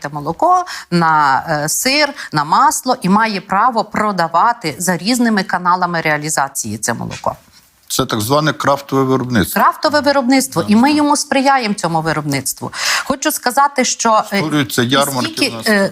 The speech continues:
Speaker 1: та, е, у нас, м, в, за останніх три роки, е, поступово ми вже створили, у нас є таких сімейних фермерських господарств, е,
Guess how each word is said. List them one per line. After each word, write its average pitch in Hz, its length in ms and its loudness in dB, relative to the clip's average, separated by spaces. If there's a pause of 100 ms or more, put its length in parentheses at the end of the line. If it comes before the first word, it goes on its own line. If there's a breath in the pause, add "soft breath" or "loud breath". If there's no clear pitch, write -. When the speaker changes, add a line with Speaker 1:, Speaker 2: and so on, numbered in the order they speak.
(120)
Speaker 1:
та, 190 320 -2
е, 180 180 0
у 202 80 0
нас, 294 380 2 (120)
м, 165 500 -2 (220)
в, 170 120 -2 (600)
за 196 180 0
останніх 262 580 0
три 214 260 2
роки, 170 420 2 (600 loud breath)
е, 185 200 4
поступово 214 920 2
ми 285 240 4
вже 254 200 2
створили, 247 600 0
у 214 40 0
нас 220 260 0
є 233 100 0
таких 220 340 -2
сімейних 214 480 2
фермерських 208 580 0
господарств, 190 960 -2
е, 180 300 2